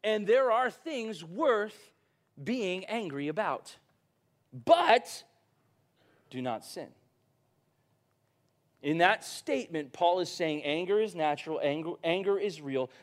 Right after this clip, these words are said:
There are things worth being angry about, but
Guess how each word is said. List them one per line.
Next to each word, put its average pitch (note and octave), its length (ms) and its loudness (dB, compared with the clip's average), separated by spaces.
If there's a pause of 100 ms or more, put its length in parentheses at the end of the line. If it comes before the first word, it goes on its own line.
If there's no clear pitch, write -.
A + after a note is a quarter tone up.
There F3 220 4
are G3 100 6
things G#3+ 480 -2
worth F3+ 300 -2
being F3 240 -6
angry F3+ 440 -4
about, D#3+ 540 0
but G#3+ 520 2